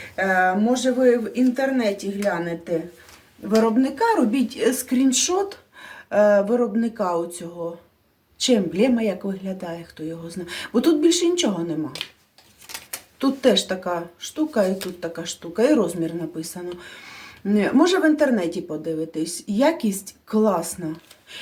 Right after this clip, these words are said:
І я залишу, я подивлюсь в інтернеті, м,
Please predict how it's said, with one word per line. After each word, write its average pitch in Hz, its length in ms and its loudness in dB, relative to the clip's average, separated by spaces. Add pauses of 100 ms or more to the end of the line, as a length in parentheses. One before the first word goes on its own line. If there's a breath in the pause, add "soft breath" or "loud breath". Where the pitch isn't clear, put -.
(120 loud breath)
І 254 200 6
я 196 180 6
залишу, 214 600 0
я 180 180 -6
подивлюсь 196 580 -4
в - 20 0
інтернеті, 196 640 0
м, 120 480 -4